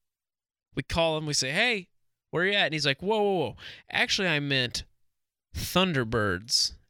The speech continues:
in wherever Thunderbirds is. It's in Plano, I think.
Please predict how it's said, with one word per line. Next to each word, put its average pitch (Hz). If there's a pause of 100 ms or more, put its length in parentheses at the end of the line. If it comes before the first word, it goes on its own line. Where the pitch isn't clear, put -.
(180)
in 107
wherever 127
Thunderbirds 120
is. 123
It's -
in 147
Plano, 113
I 82
think. -